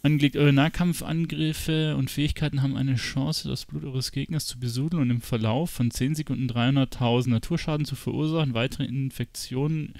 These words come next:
überschneiden sich. Okay, also das steckt immer weiter hoch. Wenn ein vom Besudeln betroffenes Ziel stirbt, wird das verbleibende Gift entzogen und die Klinge zurückgeführt,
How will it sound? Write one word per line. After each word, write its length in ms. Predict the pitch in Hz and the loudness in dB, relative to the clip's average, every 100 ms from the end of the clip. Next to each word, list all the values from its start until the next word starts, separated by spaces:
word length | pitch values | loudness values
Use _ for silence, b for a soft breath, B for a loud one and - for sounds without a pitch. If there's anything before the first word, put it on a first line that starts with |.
| B B B | B B B
überschneiden 640 | - 120 - 110 107 117 117 | -6 -6 -2 0 0 2 0
sich. 400 | 98 95 95 - | 0 0 0 -4
Okay, 480 | 120 - - 110 107 | -8 -10 0 2 4
also 160 | 107 | 2
das 220 | 104 101 - | 0 -2 -2
steckt 220 | 117 - | -2 0
immer 140 | 110 | 2
weiter 280 | 104 107 107 | 4 4 4
hoch. 260 | 98 98 - B B B B B | 0 -2 -8 B B B B B
Wenn 120 | - | -2
ein 80 | 127 | 0
vom 200 | - 120 | 2 2
Besudeln 500 | 113 113 139 156 139 - | 2 -2 -2 -2 -2 -2
betroffenes 640 | 110 - 123 - 131 - | -8 -6 -6 -4 -4 -4
Ziel 200 | - 117 | -4 -2
stirbt, 460 | - - 143 165 - | -2 0 -2 -2 -4
wird 200 | 123 - | -4 -2
das 180 | 123 - | -4 -4
verbleibende 640 | 113 - 101 131 151 123 | -6 -2 0 2 2 2
Gift 240 | 139 - | 0 -2
entzogen 380 | 120 - 139 147 | -4 -2 -2 0
und 180 | 120 - | -2 -4
die 60 | |
Klinge 360 | - 120 139 147 | -8 -4 -2 -2
zurückgeführt, 1040 | - - 131 123 - 120 - - 113 - | -4 -10 -10 -10 -4 -4 -4 0 0 0